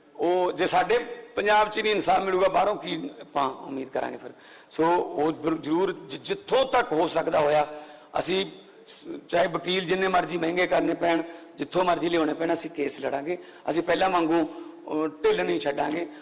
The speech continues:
ਪਹਿਲਾਂ ਉਹਨਾਂ ਨੇ ਬਹੁਤ ਢਿੱਲਾਂ ਛੱਡੀਆਂ ਹੋਈਆਂ ਨੇ, ਦੁੱਖ ਨਾਲ ਕਹਿਣਾ ਪੈ ਰਿਹਾ, ਤੁਹਾਨੂੰ ਵੀ ਇਸ ਗੱਲ ਦਾ ਪਤਾ ਹੈ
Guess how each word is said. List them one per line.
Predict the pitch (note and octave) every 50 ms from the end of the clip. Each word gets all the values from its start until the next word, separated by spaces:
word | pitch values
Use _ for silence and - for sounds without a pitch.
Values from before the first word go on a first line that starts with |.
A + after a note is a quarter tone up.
| - -
ਪਹਿਲਾਂ | - D#3+ F#3 G3
ਉਹਨਾਂ | G3 G3+
ਨੇ | G3+ G3+
ਬਹੁਤ | E3 F#3 G3+ G3+ G3+
ਢਿੱਲਾਂ | A3 F#3+ F3+ F3
ਛੱਡੀਆਂ | D#3 D#3+ D#3+ E3 F3
ਹੋਈਆਂ | F3 F3 F3+ F#3
ਨੇ, | F#3 F3+
ਦੁੱਖ | F3 D#3 E3+ D#3+ -
ਨਾਲ | D3+ F3 E3+
ਕਹਿਣਾ | E3 F3 F3 F3+
ਪੈ | E3 E3 D#3+ D#3
ਰਿਹਾ, | E3 E3+ E3 - - - - - -
ਤੁਹਾਨੂੰ | G#3 G#3 G3 G3+
ਵੀ | G#3+ A3+
ਇਸ | G#3+ G#3
ਗੱਲ | G#3 G3
ਦਾ | F3+ G3
ਪਤਾ | F3+ F3+ E3+ - E3
ਹੈ | D#3